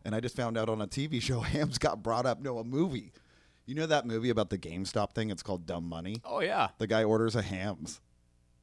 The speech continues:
Speaker 1: Uh, the, the main character, the guy from, uh, There Will Be Blood, you know, the preacher?
Speaker 2: Preacher?
Speaker 1: Eli. He's an actor. He's a, that guy. When you see him, you'll recognize him.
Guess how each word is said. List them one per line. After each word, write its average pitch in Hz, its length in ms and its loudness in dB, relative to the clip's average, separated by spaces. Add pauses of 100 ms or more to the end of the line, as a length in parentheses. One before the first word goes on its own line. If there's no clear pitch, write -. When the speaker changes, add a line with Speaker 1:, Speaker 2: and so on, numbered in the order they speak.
(120)
Speaker 1:
Uh, 92 360 0
the, 101 200 0
the 110 120 0
main 104 220 -2
character, 101 400 -4
the 90 120 -4
guy 92 180 -2
from, 92 320 -4
uh, 82 300 -4 (120)
There 95 180 4
Will 95 120 4
Be 95 100 4
Blood, 90 340 -2
you 98 60 -4
know, 95 80 -2
the 85 80 -6
preacher? 95 480 -4 (1000)
Speaker 2:
Preacher? - 480 -20 (920)
Speaker 1:
Eli. 127 680 0 (520)
He's 156 160 -14
an 180 80 -8
actor. 147 320 -2
He's 98 160 2
a, 113 80 4
that 95 260 2
guy. 82 160 -2
When 90 140 0
you 98 100 0
see 110 220 -6
him, 101 120 -4
you'll 85 120 -2
recognize 80 500 -6
him. 73 180 -16